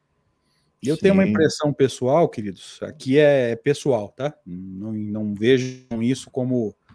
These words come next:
Speaker 1: a opinião de Kardec ou da doutrina, isso aqui é o André interpretando, tá? Eu tenho a impressão, desde que essas, é, essas, esses dois textos, eles são meio que o comentário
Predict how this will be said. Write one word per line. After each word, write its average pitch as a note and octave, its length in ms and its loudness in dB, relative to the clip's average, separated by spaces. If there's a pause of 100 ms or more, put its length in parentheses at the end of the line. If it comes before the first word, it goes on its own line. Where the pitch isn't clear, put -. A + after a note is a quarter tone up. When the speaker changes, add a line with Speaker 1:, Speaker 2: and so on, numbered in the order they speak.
(360)
Speaker 1:
a A2+ 60 -4
opinião B2 420 -2
de A#2 80 -6
Kardec A#2 480 0
ou C3+ 60 2
da C3+ 80 0
doutrina, A#2+ 540 -2
isso - 120 -16
aqui - 120 -8
é B2+ 40 0
o C3 80 0
André A#2+ 380 0
interpretando, D#3+ 720 -4
tá? C3+ 180 -8 (720)
Eu B2+ 140 -4
tenho D3+ 240 0
a - 20 0
impressão, D#3 560 -2
desde A2+ 280 -2
que B2+ 200 -4
essas, - 540 -6
é, G#2+ 500 -2 (1300)
essas, - 360 -6
esses - 240 -8
dois B2+ 260 0
textos, D3 460 -4
eles B2 180 -4
são D3+ 240 -4
meio D#3+ 300 2
que F3+ 100 -4
o D#3+ 60 -2
comentário C#3 760 2